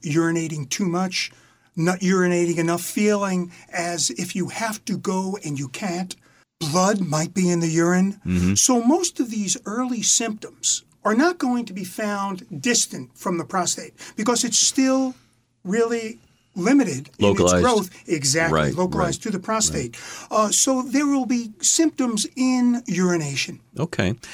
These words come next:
Speaker 2: You hear the expression, "Well, if you live long enough, you're going to likely get prostate cancer of some kind."
Speaker 1: Uh, I believe the American Cancer Society, in their estimates in twenty twenty-two, said that one out of eight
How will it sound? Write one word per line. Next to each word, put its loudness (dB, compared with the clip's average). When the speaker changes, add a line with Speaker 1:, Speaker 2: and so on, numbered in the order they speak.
Speaker 2:
You 2
hear 8
the 4
expression, 4
"Well, 6
if 2
you 6
live 6
long 6
enough, 0
you're 0
going 4
to 0
likely 4
get 2
prostate 2
cancer 0
of -2
some -4
kind." -6
Speaker 1:
Uh, -2
I 0
believe 2
the -4
American -2
Cancer -6
Society, 0
in -4
their -2
estimates -4
in -8
twenty -8
twenty-two, 0
said 0
that -2
one 4
out -2
of -6
eight 0